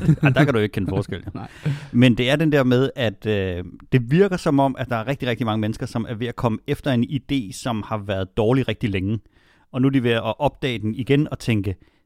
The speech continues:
Speaker 1: "Det her, det kan vi blive pissehamrende rige på. Vi skal
Speaker 2: Mm.
Speaker 1: bare lige finde ud af," altså, det er hundrede procent en løsning, der leder efter et problem.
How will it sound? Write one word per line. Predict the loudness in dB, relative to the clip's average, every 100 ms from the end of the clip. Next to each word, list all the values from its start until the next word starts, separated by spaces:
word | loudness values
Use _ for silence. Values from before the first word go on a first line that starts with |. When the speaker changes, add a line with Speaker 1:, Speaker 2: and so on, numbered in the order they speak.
| _
Speaker 1:
"Det | -2 0
her, | -2
det | -2 -6
kan | -4
vi | -4
blive | -4 -8
pissehamrende | -8 -10 -12 -4 -4 -2
rige | -4 -4
på. | -4 -6 -6 _
Vi | 0
skal | 2
Speaker 2:
Mm. | 2
Speaker 1:
bare | 0
lige | -2
finde | 0 2
ud | 2
af," | 0 -2
altså, | -8 -6 -6
det | -6
er | -8 -10 _ _ _
hundrede | -8 -2 -2 -2
procent | -4 -2 -4 -4
en | -4 0
løsning, | 2 4 4 2
der |
leder | 0 2 2
efter | 0
et | -6
problem. | -6 -8 -10